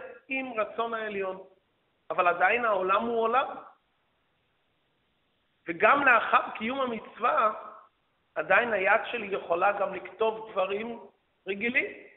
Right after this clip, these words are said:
לאו דווקא שהיא תכתוב דברי תורה, ולאו דווקא שהיא תלחץ יד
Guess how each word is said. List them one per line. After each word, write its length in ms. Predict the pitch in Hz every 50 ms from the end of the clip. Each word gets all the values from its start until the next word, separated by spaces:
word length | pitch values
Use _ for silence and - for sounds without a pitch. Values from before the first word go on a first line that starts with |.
| _ _ _ _ _ _ _ _ -
לאו 100 | 170 208 208 208
דווקא 300 | 233 220 - - 226 208
שהיא 320 | - - 175 170 - -
תכתוב 420 | - - - 185 185 165 160 - 160
דברי 240 | 156 165 175 170 160
תורה, 460 | - - 151 151 170 196 208 220 - - - - - _ _ _ _ -
ולאו 220 | 151 165 196 214 208 208 -
דווקא 360 | 196 202 202 202 - 208 -
שהיא 380 | - - 185 180 170 - _ _
תלחץ 440 | - 165 160 156 - - 190 202 - 147 - - _ _
יד 280 | 175 185 196 202 190